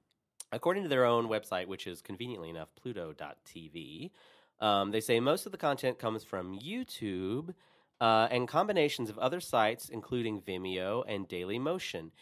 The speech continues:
And, uh, they have some direct content deals with other things like Bloomberg and Funny or Die, blah, blah, blah. And they even do have a weird secret deal with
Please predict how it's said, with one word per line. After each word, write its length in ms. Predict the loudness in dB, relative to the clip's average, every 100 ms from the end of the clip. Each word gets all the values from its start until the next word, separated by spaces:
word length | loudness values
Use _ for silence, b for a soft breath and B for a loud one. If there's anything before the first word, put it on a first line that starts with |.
| b b _ 0
And, 540 | 4 6 8 8 4 -2 0
uh, 520 | 6 8 8 8 6 2
they 200 | 0 2
have 180 | 2 0
some 280 | 0 -2 0
direct 360 | 0 0 -2
content 460 | 0 2 2 -2 -4
deals 260 | -2 -2
with 120 | -4 -4
other 220 | -4 -4
things 420 | -2 -2 -2 -2
like 380 | -4 -4 -8 -14 -20 _ _
Bloomberg 840 | -10 -4 -2 0 0 2 2 0 -2
and 240 | -6 -6 -4
Funny 200 | -2 -2
or 100 | -2
Die, 600 | 2 6 6 6 2 -4 b b b b 0
blah, 140 | 2
blah, 140 | 2 2
blah. 400 | 6 8 8 6
And 120 | 2
they 80 | 2
even 440 | 0 -4 -2 -4
do 220 | -4 -6 -6
have 520 | -4 0 2 0 -2 -4
a 200 | -2 -2
weird 540 | -4 -6 -4 -6 -8
secret 560 | -12 -12 -10 -6 -6 -8 -6
deal 380 | -2 0 0 0
with 280 | -2 -4